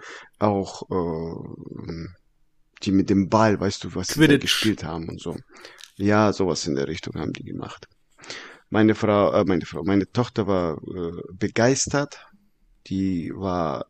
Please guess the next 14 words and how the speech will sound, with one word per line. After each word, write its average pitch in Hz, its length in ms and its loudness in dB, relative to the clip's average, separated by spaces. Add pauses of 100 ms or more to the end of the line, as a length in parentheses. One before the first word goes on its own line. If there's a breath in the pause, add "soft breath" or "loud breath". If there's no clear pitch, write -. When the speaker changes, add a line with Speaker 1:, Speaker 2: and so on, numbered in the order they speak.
Speaker 1:
überglücklich, 120 640 4
wo 123 80 4
sie 120 120 0
nach 113 160 0
Hause 117 280 -2
gekommen 113 380 -4
ist. 117 220 -8 (380 loud breath)
Mein 107 220 6
Sohn 117 560 6 (100)
auch, 151 360 2
aber 127 160 4
der 117 140 4
war 117 120 2
kaputt, - 460 -6